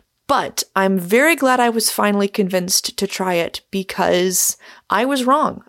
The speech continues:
I did <laughs> enjoy a book with a rooster as the main character. Uh, and it was epic and philosophical and everything it claimed to be. So let's get into it. I will start with a quick introduction to the plot and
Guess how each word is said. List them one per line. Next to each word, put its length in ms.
I 140
did 480
<laughs> 80
enjoy 480
a 60
book 380
with 260
a 80
rooster 400
as 180
the 100
main 240
character. 560
Uh, 160
and 160
it 80
was 400
epic 500
and 360
philosophical 720
and 100
everything 380
it 100
claimed 440
to 80
be. 260
So 160
let's 240
get 200
into 260
it. 340
I 120
will 80
start 400
with 400
a 80
quick 400
introduction 640
to 260
the 100
plot 540
and 420